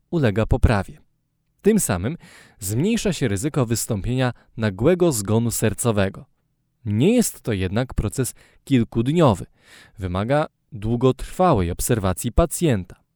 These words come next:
zaznacza tak sam profesor Robert Gill. Więc zdaniem specjalistów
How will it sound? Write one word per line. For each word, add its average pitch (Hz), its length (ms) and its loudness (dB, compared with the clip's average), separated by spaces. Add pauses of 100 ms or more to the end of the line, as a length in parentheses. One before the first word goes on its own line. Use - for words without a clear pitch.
(140)
zaznacza 98 540 -4
tak 151 220 -8
sam 123 200 0 (300)
profesor 120 540 2
Robert 120 380 2
Gill. 135 300 -2 (880)
Więc 120 460 0
zdaniem 160 460 2
specjalistów - 960 -2